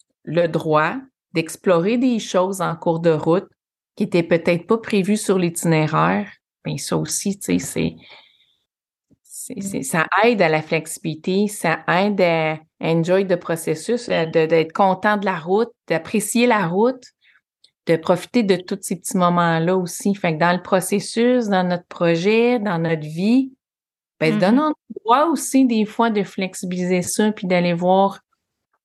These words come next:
Speaker 1: euh, autre chose aussi à côté, s-, sans s'éloigner, là, mais
Speaker 2: D'être à l'écoute, dans le fond, de ce qui se présente, que des fois, un obstacle, finalement, peut nous amener quelque chose de bon,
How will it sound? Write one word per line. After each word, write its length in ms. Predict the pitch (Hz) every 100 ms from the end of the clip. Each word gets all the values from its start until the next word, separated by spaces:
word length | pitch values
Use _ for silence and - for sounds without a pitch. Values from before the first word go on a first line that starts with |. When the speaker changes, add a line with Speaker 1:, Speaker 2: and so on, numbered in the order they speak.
| 170
Speaker 1:
euh, 420 | 165 170 165 - -
autre 240 | 170 160
chose 300 | - 233 240
aussi 320 | 202 - - 214
à 140 | 190
côté, 520 | - 185 175 196 180 -
s-, 200 | - -
sans 220 | - 185 180
s'éloigner, 680 | 190 175 175 165 202 330
là, 120 | 302 311 262
mais 220 | 190 156 170 _ _ _ -
Speaker 2:
D'être 200 | - 202
à 80 | 208
l'écoute, 380 | 208 214 254 240
dans 140 | 214
le 60 | 190
fond, 200 | 185 226
de 120 | 202
ce 100 | 190
qui 100 | -
se 60 | -
présente, 540 | - 190 214 254 220
que 60 | 202
des 220 | 185 185
fois, 220 | 185 233
un 180 | 233 208
obstacle, 480 | 180 - - 226 233
finalement, 420 | 220 190 185 226
peut 180 | 233 269
nous 220 | 254 208
amener 320 | 196 190 233
quelque 240 | 254 190 -
chose 340 | - 226 220
de 120 | 190
bon, 240 | 180 196